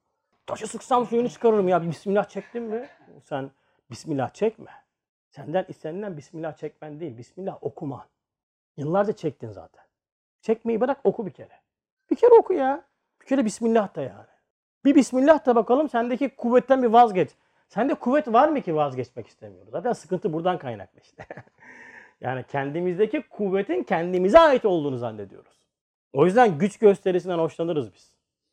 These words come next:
Mesela insan kendini aciz görmekten hoşlaşmaz. Sen bana nasıl dersin? Benim gibi adama ya. Ben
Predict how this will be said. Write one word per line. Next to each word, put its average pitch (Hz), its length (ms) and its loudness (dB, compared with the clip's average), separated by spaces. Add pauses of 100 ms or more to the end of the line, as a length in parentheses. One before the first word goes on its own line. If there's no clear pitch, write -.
(180)
Mesela 147 200 -10
insan 175 260 -4
kendini 175 340 -4
aciz 156 300 2
görmekten 170 340 -2
hoşlaşmaz. 151 640 -10 (680)
Sen 95 340 -20
bana 104 180 -14
nasıl 156 180 -14
dersin? 151 320 -10
Benim 110 260 -14
gibi 117 180 -14
adama 107 300 -18
ya. - 180 -20 (100)
Ben 131 240 -16